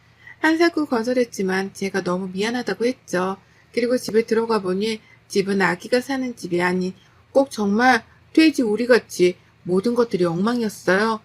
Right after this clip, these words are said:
그날 저녁 동서랑 서방님이 집에 들어왔는데 저는 세상에 태어나서 저희 남편이 그렇게 화내는 걸 처음 본 것 같아요. 갑자기 서방님이 들어오시자마자 뺨을 후려치더라고요. "야,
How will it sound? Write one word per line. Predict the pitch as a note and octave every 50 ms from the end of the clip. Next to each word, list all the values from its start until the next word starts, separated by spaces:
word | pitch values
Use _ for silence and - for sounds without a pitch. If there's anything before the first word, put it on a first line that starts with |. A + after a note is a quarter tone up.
| _ _ _ _ _ _
그날 | - B3 A#3+ C4 C4+ C4
저녁 | C4 A3 G#3 G#3 G#3 G3+ -
동서랑 | - G3+ F#3 F#3+ F#3+ - A3 G3+ G3+ G#3 G#3+
서방님이 | - C#4+ C#4 D4 C#4+ C#4 C4 A3 F#3+ F3+ F3+
집에 | - - F3 F#3+ F#3
들어왔는데 | - G3+ G#3 A3+ A3+ A3+ A3 G#3 F3+ - - F3 F#3 F#3 - _ - - - _ _ -
저는 | - - G3 F#3 F#3 F#3+ F#3+ G3 - _ _ _ _ _
세상에 | - - F#4 G4+ G4+ F#4+ G#4 F#4+ E4+ D#4+
태어나서 | D#4 - - E4 D#4+ D4+ B3+ G#3 G#3+ - C4+ C4+ B3+ - - - - _
저희 | - - G#3+ F#3+ A#3 B3
남편이 | C4 B3+ B3+ - A#3 G3+ G3+
그렇게 | - - F#3 G3 - - G3+
화내는 | G#3+ - D4+ D4 D4+ D4+ C#4+ B3 G3+ E3+
걸 | C#3+ F#3+
처음 | - - - E4 F4 F4+
본 | F4+ D#4
것 | D4+ C4
같아요. | G3+ G3+ G3 - F#3+ F3 F3+ G#3 A3 A3+ A3 - _ _ _ _ _ _ - -
갑자기 | - A#3+ A3 G3+ - - C4+ B3+ B3 C4+
서방님이 | C4 - E4+ E4+ F4+ F4 E4+ E4 C#4+ A#3+ A3+ -
들어오시자마자 | - A3+ A3+ B3 C4+ C4+ - - - - G3 F#3 F#3+ G3 F#3+ F#3 G3 G3 - -
뺨을 | - C#4+ D4+ D#4+ D4 C#4
후려치더라고요. | C4+ - - D#4 E4+ - - - F4+ F4+ F4 F4 E4 D#4+ - A3+ G3 G3 G#3 G#3 G#3 G3+ G3+ - _ _ _ _ _ _ _ _ _ _ _ _ _ _ _ _ _ _ _ _ _ _ _ _ _ - F3+
"야, | F3+ F3 F3 E3 -